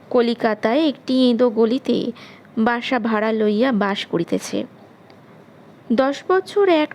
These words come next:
টানা কেরানিগিরি করিয়াই চলিয়াছে। ছুটির লয় নাই, বাড়ি যায় নাই।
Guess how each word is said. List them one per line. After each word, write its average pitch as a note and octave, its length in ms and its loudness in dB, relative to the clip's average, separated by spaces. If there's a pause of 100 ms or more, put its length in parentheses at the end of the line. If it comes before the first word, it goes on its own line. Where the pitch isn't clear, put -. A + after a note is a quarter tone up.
টানা B3 480 0
কেরানিগিরি A#3 760 0
করিয়াই C4+ 640 0 (280)
চলিয়াছে। F#3+ 680 0 (1500)
ছুটির F4 480 2 (360)
লয় A#3 340 2
নাই, A3+ 280 -2 (440)
বাড়ি A3 320 0
যায় F3 260 -2
নাই। F3 320 -6